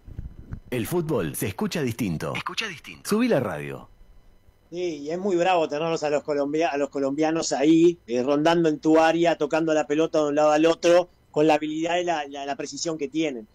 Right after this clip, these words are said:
Speaker 2: Pero también es lógico porque Nacional está muy cansado, y es lógico que haya, digamos, un embotellamiento.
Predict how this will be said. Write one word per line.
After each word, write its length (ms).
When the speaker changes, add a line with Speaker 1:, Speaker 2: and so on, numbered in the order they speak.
Speaker 2:
Pero 100
también 300
es 80
lógico 260
porque 140
Nacional 280
está 140
muy 140
cansado, 560
y 80
es 80
lógico 440
que 100
haya, 400
digamos, 340
un 60
embotellamiento. 840